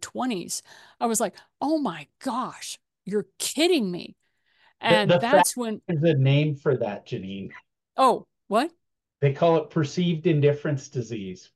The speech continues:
Speaker 2: True
Speaker 1: Oh,
Speaker 2: story.
Speaker 1: right. Oh my gosh, I had no idea. But I, and I'm like, "I know how hard I work to get you into my business.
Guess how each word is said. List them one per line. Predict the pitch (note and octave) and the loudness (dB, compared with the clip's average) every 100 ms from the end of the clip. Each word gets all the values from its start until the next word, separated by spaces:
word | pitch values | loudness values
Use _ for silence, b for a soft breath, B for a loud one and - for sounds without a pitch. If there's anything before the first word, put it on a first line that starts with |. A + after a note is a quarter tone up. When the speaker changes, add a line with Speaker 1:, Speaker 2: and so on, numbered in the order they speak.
| _ - | _ 2
Speaker 2:
True | B3 | 6
Speaker 1:
Oh, | A3 | 6
Speaker 2:
story. | F3 A2+ | 4 2
Speaker 1:
right. | F2+ - _ _ _ _ _ _ _ A#3 | -2 -10 _ _ _ _ _ _ _ -4
Oh | B3+ | -2
my | B3+ | -2
gosh, | A#3 A3+ E3 | 0 -2 -2
I | F#3+ | -4
had | F#3+ A3 | -2 -2
no | G#3+ A3 | 0 -2
idea. | G#3 G3+ E3 | -2 -4 -6
But | G#3+ C3+ - _ | -6 -6 -8 _
I, | B3+ B3+ C4 | 0 0 -2
and | A#3+ | 0
I'm | D4+ | -2
like, | D#4 A3 - _ - | -2 -6 -8 _ -6
"I | C4+ | -2
know | F#4+ A#3+ | -2 -2
how | B3 G#3 | -6 -4
hard | A#3 A3 | -4 -2
I | G3 E3+ | -4 -4
work | G3+ A3+ A3+ | -4 -6 -6
to | - | -10
get | E3+ C4 E4+ | -8 -6 -6
you | F4 B3 A3 G#3+ A3+ - | -6 -2 0 0 -4 -8
into | C4 C4 | -6 -4
my | A3+ G3 | -4 -4
business. | D#3+ A#3 D#4 - G#3 F#3 A#3 | -2 -2 -2 -4 -4 -4 -4